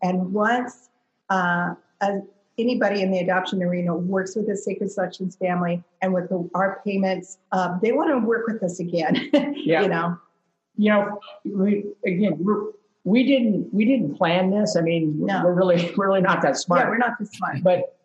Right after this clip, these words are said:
Speaker 2: but the way our model has worked, what, what has emerged out of this is, you know, we're not competing with other agencies or other
Speaker 1: Mm-hmm.
Speaker 2: attorneys.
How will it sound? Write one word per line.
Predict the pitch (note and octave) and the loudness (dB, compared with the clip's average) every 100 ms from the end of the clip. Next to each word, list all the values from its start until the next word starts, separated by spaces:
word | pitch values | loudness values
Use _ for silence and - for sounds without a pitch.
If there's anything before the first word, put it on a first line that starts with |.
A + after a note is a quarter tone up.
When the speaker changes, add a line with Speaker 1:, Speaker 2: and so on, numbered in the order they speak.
| E3+ | -2
Speaker 2:
but | E3 - _ _ - | -2 -2 _ _ -4
the | F3+ | 2
way | G3+ A#3+ | 4 4
our | A3+ F#3 E3 | 4 2 4
model | F3+ G#3 G#3+ F3+ D3 | 2 4 4 2 2
has | D3 - | -2 -2
worked, | C#3+ D#3 D3+ D3 - _ _ _ _ - | 0 2 2 0 -8 _ _ _ _ 0
what, | F#3 - F#3+ | 0 2 0
what | G#3 | 4
has | G#3+ F#3+ F#3+ | 4 4 2
emerged | F3 E3+ G#3 A3+ A3 G3 | 4 4 4 2 0 0
out | F3 D#3+ | 0 0
of | C#3+ | 0
this | D#3 D#3+ D#3 - - | 0 0 -2 -4 -2
is, | E3 D#3+ D3 - | 0 2 0 -6
you | - | -4
know, | D#3+ | 0
we're | E3 A#3+ | 2 4
not | A3+ G3 - | 2 0 -2
competing | E3+ D3 G#3+ G3+ F3+ E3 | -2 0 0 2 2 0
with | D#3+ | 0
other | F3+ E3+ | 0 2
agencies | E3 E3+ E3+ - E3 D#3 | 2 0 -2 -2 -2 0
or | D#3 | 0
other | D#3 D3+ | 0 0
Speaker 1:
Mm-hmm. | C3+ | 0
Speaker 2:
attorneys. | - F3+ D3+ B2 - | 2 2 2 -2 -8